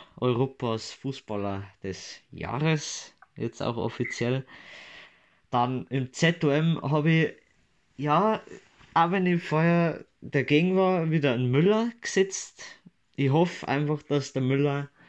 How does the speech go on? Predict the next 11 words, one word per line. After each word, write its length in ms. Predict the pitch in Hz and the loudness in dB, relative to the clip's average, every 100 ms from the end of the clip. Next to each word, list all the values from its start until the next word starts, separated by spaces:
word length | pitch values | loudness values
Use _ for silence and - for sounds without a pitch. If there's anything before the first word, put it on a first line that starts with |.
| - _ _ _ _ _ - | -20 _ _ _ _ _ -10
ähm, 640 | 110 117 113 110 110 98 - _ _ _ | -6 -2 -2 -4 -6 -10 -16 _ _ _
wieder 400 | 135 127 120 113 - _ _ _ | -6 -2 0 -2 -4 _ _ _
so 200 | - 127 | -6 -4
spät 400 | 123 - 113 110 | -2 -2 -2 0
wie 340 | 113 110 104 104 - _ _ _ _ _ | 0 0 -2 -6 -12 _ _ _ _ _
vor 460 | - 101 92 92 92 _ - | -6 -2 -2 -4 -8 _ -16
einigen 480 | - - 113 104 101 | -12 -6 -4 -4 -2
Wochen 440 | 123 143 160 156 - _ _ _ _ _ _ _ | -4 -4 -6 -6 -8 _ _ _ _ _ _ _
oder 180 | 98 95 | -6 -4
Monate. 680 | 95 127 147 143 - 135 135 - - - - - - - _ _ | -2 0 0 -2 0 -2 -2 -8 -16 -16 -16 -16 -18 -20 _ _
Und 680 | - 117 117 117 117 120 | -4 0 2 0 -2 -4